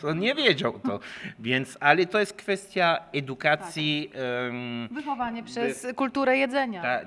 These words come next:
Speaker 1: tak jest, szanowania. Pamiętacie, że jak siadamy nas tu to jest święta, bo jesteśmy razem.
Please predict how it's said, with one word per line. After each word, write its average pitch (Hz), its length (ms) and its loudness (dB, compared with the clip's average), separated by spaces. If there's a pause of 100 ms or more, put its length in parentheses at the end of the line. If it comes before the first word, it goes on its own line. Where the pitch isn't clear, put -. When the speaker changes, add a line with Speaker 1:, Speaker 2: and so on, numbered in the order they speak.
(100)
Speaker 1:
tak 139 260 0
jest, 135 180 0
szanowania. 127 1040 0
Pamiętacie, 117 640 -4
że 110 120 -4
jak 110 180 -2
siadamy 113 420 -2
nas 113 200 -4
tu 110 100 -10
to 110 120 -6
jest 104 120 -4
święta, 117 640 2
bo 113 120 -6
jesteśmy 104 540 -4
razem. 123 420 4